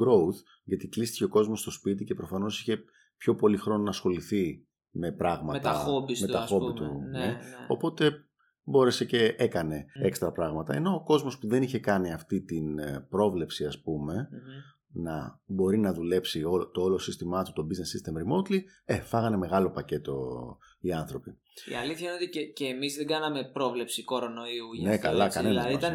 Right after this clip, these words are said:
Speaker 1: ναι.
Speaker 2: ένα optimization το οποίο βγήκε organically και ευτυχώς που το είχαμε κάνει έτσι, αλλά ποιος θα το περίμενε τώρα ότι θα,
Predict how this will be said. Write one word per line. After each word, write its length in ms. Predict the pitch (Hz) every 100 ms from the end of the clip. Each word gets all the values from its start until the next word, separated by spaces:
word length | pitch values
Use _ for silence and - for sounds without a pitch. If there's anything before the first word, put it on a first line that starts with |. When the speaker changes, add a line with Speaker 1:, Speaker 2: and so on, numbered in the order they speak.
| 165
Speaker 1:
ναι. 60 | 165
Speaker 2:
ένα 120 | 160
optimization 680 | 160 151 139 160 165 170 156
το 80 |
οποίο 260 | 160 160 165
βγήκε 360 | 156 160 160 147
organically 640 | 131 139 156 156 170 190 208 - _ _ _ _ -
και 140 | 175 175 175
ευτυχώς 760 | 175 - - 202 202 - - - _
που 120 | - 165
το 120 | 180
είχαμε 340 | 180 190 170
κάνει 260 | 165 170 170
έτσι, 220 | 170 156
αλλά 200 | 151 160
ποιος 180 | - 165
θα 100 | 165
το 80 | -
περίμενε 460 | 135 127 123 113
τώρα 220 | 117 117
ότι 160 | 107 110
θα, 200 | -